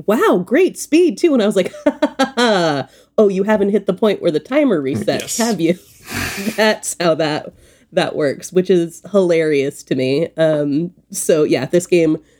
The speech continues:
Speaker 1: took me a while, but I'm glad it did because I loved it so much. I honestly, as I was looking up stuff for it today, I was like, "I could go play it again." <laughs> So anyways, we'll, we'll, we'll get there. But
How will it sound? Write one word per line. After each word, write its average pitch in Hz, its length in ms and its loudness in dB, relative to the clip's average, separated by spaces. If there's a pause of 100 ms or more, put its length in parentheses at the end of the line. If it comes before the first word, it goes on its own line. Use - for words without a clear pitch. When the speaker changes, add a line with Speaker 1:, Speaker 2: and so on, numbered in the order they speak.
(160)
Speaker 1:
took - 200 0
me 208 80 4
a 170 80 4
while, 139 320 0
but 196 160 0
I'm 185 120 4
glad 170 260 0
it 127 160 -6
did - 180 -12
because - 260 -4
I 143 60 2
loved 139 260 0
it 127 120 -2
so - 140 -4
much. - 440 -6 (300)
I 156 160 2
honestly, 147 500 0
as 147 160 -2
I 143 80 2
was 139 180 -2
looking 156 240 0
up 143 120 -6
stuff - 240 -4
for 151 120 -6
it 101 120 -6
today, 143 440 0 (320)
I 170 120 2
was 165 140 0
like, 156 240 -2 (600)
"I - 40 -20
could - 140 -14
go - 140 2
play - 260 -8
it 113 60 -6
again." 135 540 -6
<laughs> - 380 -20
So 254 1200 0 (500)
anyways, 180 440 2
we'll, 214 240 2
we'll, 208 260 2
we'll 196 240 4
get 180 260 0
there. 139 140 2
But 160 300 -2